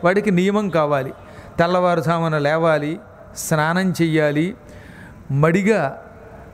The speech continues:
సంధ్యావందనం చేసి, ఆహార నియమాలు పాటిస్తూ, శాకాహారమే తింటూ, ఆవు పాలే పుచ్చుకుంటూ ఈ బీజ జపం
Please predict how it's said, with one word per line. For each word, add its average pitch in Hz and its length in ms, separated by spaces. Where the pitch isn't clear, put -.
సంధ్యావందనం 180 880
చేసి, 175 340
ఆహార 202 480
నియమాలు 175 460
పాటిస్తూ, 170 720
శాకాహారమే 185 920
తింటూ, 170 600
ఆవు 160 280
పాలే 202 340
పుచ్చుకుంటూ 175 680
ఈ 214 220
బీజ 185 280
జపం 196 380